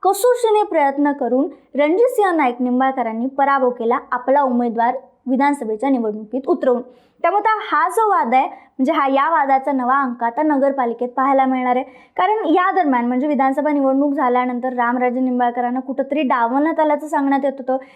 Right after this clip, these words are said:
रामराजे निंबाळकर, अ, किती, अ, अनेकदा स्टेटसच्या माध्यमातून आपली नाराजी व्यक्त करत होते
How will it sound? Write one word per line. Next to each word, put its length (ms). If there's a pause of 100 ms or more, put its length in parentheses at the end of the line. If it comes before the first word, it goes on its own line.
(120)
रामराजे 460
निंबाळकर, 540
अ, 380 (540)
किती, 420 (260)
अ, 60
अनेकदा 580
स्टेटसच्या 580
माध्यमातून 500
आपली 220
नाराजी 380
व्यक्त 340
करत 220
होते 240